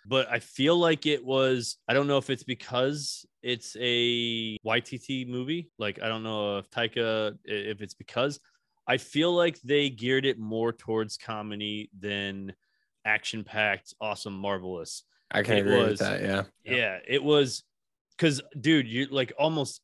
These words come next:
Speaker 1: almost every single scene through the movie, like, you're, you're laughing. Like, it was a
Speaker 2: There's
Speaker 1: constant
Speaker 2: some
Speaker 1: laughing
Speaker 2: awkward,
Speaker 1: through it. Yes.
Speaker 2: right.
Speaker 1: It was just laughing, laughing, laughing. And, like, thinking back, I can only think of a couple really good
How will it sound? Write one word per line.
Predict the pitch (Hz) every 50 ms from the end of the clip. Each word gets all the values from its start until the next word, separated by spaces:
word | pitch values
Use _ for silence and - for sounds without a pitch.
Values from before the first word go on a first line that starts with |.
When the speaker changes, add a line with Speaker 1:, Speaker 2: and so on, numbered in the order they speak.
| _ -
Speaker 1:
almost | - 156 196 196 165 139 - - - _ -
every | - 147 160 175 180 160 131 143 143
single | 120 - - - 160 160 151 131 110
scene | - - - 147 156 165 156 120
through | 123 120 110
the | 107
movie, | 101 104 113 143 165 147 110
like, | 95 92 92 _ _ -
you're, | 107 120 117 117 117 120
you're | 120 123 127
laughing. | 110 104 110 139 165 156 - 95 87 92
Like, | 98 98 - -
it | 120 135 147 - -
was | 131 127 120 104 95 - - _ _
a | -
Speaker 2:
There's | - -
Speaker 1:
constant | - - 139 156 233 -
Speaker 2:
some | - 143 127 120
Speaker 1:
laughing | 117 127 139 - 127 127
Speaker 2:
awkward, | 127 123 -
Speaker 1:
through | 123 131 - 147
it. | 110 101
Yes. | 113
Speaker 2:
right. | 123 131 139 143 120 92 82 - _ _ _ _ _ _ _ _ _
Speaker 1:
It | - 143
was | 135 139 123
just | 113 127 117 107
laughing, | 110 113 123 127 131 - 143 127 120
laughing, | 123 123 123 120 - 127 113 113
laughing. | 117 131 156 151 - 123 113 107 101 _ _ _ _ _ _ _ _ _ _ -
And, | 120 120 117 113 110 110 110 - _ _ _
like, | 117 117 117 113 110 -
thinking | - 131 127 117 110 87
back, | 110 135 156 147 - -
I | 113
can | - - 123
only | 123 120 117 110
think | - 123 120 113 -
of | 117 110 98
a | 107 104 101 - _
couple | - - 113 107 - 117 117 117 117 117 113 110 _ _ _ _ _ _ -
really | 101 101 113 117 120 123 123 117
good | 110 - 120 117 117 117 117 113 117 113 107